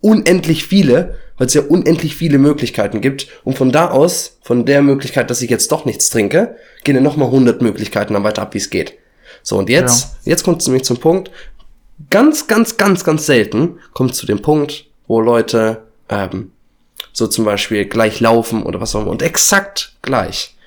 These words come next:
Speaker 1: sondern die wie in so einem Pendel sich bewegen und die dann, ähm, ja, praktisch austariert sind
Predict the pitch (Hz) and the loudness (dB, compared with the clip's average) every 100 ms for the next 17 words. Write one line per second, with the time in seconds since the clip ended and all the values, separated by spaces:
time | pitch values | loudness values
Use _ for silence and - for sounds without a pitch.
0 | _ - 110 113 117 120 117 147 160 117 | _ -6 -2 0 0 0 0 0 2 2
1 | 127 131 120 120 156 185 208 226 - - | 0 2 0 2 0 2 2 0 -6 -12
2 | - 147 151 143 151 143 107 - 120 120 | -8 -6 -2 2 2 2 -2 -2 -2 0
3 | 120 117 117 - _ _ - 104 101 101 | 2 0 -4 -14 _ _ -6 -4 -4 -8
4 | 120 _ _ _ _ - 123 110 - 110 | -12 _ _ _ _ -2 -2 -2 -8 -12
5 | - 113 - 127 151 - 139 139 143 139 | -4 -4 0 0 0 -2 0 0 2 2
6 | 156 175 | 0 -2